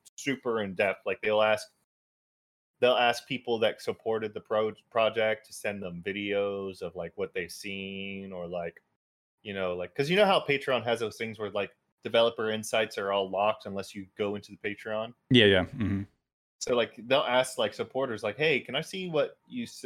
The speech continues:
Speaker 1: they, they're locking this and that? Like, show me." And it's pretty impressive. And, like, a lot of them, they have so much money that they'll, like,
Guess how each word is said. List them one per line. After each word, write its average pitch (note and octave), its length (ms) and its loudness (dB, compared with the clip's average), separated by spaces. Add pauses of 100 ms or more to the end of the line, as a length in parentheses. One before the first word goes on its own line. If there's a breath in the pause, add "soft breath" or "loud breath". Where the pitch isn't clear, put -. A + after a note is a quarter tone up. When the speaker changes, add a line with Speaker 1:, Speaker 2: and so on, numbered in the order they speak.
Speaker 1:
they, A2 500 -8
they're G#2+ 180 -2
locking G#2+ 760 -4
this G#2+ 200 -10
and G2+ 140 -12
that? G2+ 400 -2
Like, F#2+ 180 -6 (640)
show A#2+ 220 -4
me." A2+ 280 -6 (120)
And B2+ 200 0
it's - 600 -8
pretty F#3+ 340 -4
impressive. G#2 680 -4 (640)
And, E3 120 2
like, G3+ 140 4
a F#3 60 6
lot G3+ 200 6
of D4+ 80 0
them, G3+ 140 4
they D#3 120 6
have D#3+ 200 4
so D#3+ 160 -2
much C#3+ 180 -4
money A2+ 240 -2
that G#2+ 220 -4
they'll, G#2+ 120 0
like, G2+ 300 -2